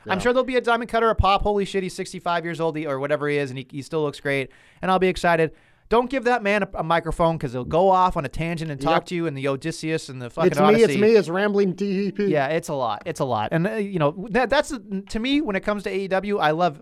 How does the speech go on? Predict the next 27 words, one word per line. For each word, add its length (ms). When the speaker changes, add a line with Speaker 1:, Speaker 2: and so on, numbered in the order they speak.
Speaker 1:
a 80
lot 220
of 100
wrestling. 360
I 40
don't, 220
I 80
don't 140
have 160
a 40
side. 540
I 60
don't 160
care. 460
I 60
just 160
like 160
good 120
Speaker 2:
I 40
like 140
Speaker 1:
wrestling. 180
Speaker 2:
everything. 520
Speaker 1:
I 120
do. 100
Speaker 2:
Yeah, 200
same. 240
Speaker 1:
So 340